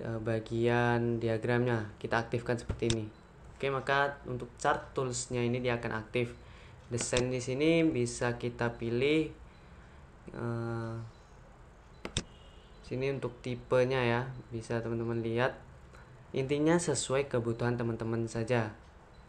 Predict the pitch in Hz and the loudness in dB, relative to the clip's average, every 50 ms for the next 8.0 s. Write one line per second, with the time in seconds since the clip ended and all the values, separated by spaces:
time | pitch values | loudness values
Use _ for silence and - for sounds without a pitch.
0 | - - - - - - - - 117 117 113 113 - - - - - - 120 117 | -20 -20 -20 -20 -20 -18 -12 -6 -4 -4 -4 -4 -8 -14 -20 -12 -6 -4 -2 0
1 | 117 117 117 117 117 - - - 117 - 120 113 113 113 - - 131 139 135 127 | 0 0 0 -2 -4 -6 -8 -8 -6 -2 -2 -2 -2 -4 -4 -2 -2 -2 -2 -4
2 | 120 - - - - 113 - - - - - - - - 127 120 113 117 113 - | -8 -10 -14 -14 -14 -12 -12 -14 -14 -10 -10 -8 -4 0 2 2 2 2 0 0
3 | - 135 139 147 156 170 170 - - - - - - - - - - - - - | 2 6 6 6 6 4 2 -4 -10 -18 -20 -20 -20 -20 -20 -20 -20 -20 -20 -20
4 | - - - - - - - - - - - 127 120 - - - 117 117 113 113 | -20 -20 -20 -20 -20 -20 -20 -20 -20 -20 -18 -16 -14 -12 -10 -8 -6 -6 -6 -4
5 | 113 117 113 113 - - - - - - 123 123 127 123 120 120 131 139 139 135 | -6 -6 -6 -6 -8 -8 -10 -10 -8 -4 -2 -2 -2 -2 -2 -4 -4 -6 -8 -8
6 | - 117 117 113 120 127 135 139 139 131 123 123 117 113 120 117 117 - - - | -6 -4 -4 -2 -2 -2 0 0 0 0 -2 -2 -2 -2 -2 -4 -4 -4 -4 -2
7 | 117 117 117 113 - 117 117 117 117 120 120 123 127 127 127 127 127 131 127 | -2 -2 -2 -4 -6 -6 -6 -4 -2 -2 -2 -2 -4 -4 -4 -4 -6 -6 -8